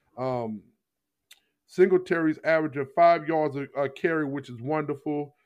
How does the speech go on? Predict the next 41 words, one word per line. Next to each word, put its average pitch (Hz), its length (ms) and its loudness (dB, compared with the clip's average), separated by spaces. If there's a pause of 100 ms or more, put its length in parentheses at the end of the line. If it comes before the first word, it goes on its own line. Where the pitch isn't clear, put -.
(160)
Moss 151 420 0
is 135 140 -14
at 131 200 -8
three 151 160 -4
point 139 340 -6
nine, 143 320 -4
but 123 80 -4
obviously 135 520 -4
he 143 100 -4
has 131 240 0
more 131 200 0
touchdowns 151 680 -4
because 117 260 -8
of 113 100 -6
where 131 200 2
he 127 140 -6
gets 127 240 -6
the - 100 -14
ball 127 300 0
in 120 80 -8
the 113 80 -6
red 147 380 -4
zone. 156 420 -4 (540)
Um, 139 460 -2 (260)
our 131 120 0
running 185 380 2
game 190 460 4
as 139 160 -2
a 127 80 0
whole, 190 580 8
and 135 80 -6
that 147 200 0
includes 175 520 -2
Josh 160 400 2
Allen, 175 380 4 (280)
is 127 180 -2
number 135 240 -2
seven 165 420 2
in 156 80 0
the 151 80 2
league. 165 400 -4